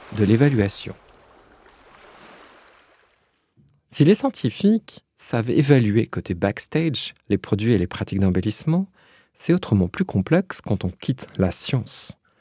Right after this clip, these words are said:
pour entrer dans le champ social avec ses croyances, ses désirs, ses mythologies.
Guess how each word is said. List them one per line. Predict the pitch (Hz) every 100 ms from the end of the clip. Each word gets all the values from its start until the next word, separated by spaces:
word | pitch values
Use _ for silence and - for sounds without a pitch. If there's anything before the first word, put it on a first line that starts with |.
| _ _ -
pour | 98
entrer | 92 -
dans | 117
le |
champ | 92 -
social | 107 92 - - - 127 156 -
avec | 90 90
ses | 117
croyances, | - 117 - - - - -
ses | -
désirs, | 104 101 90 87 - _ _
ses | - 123
mythologies. | 110 110 101 95 -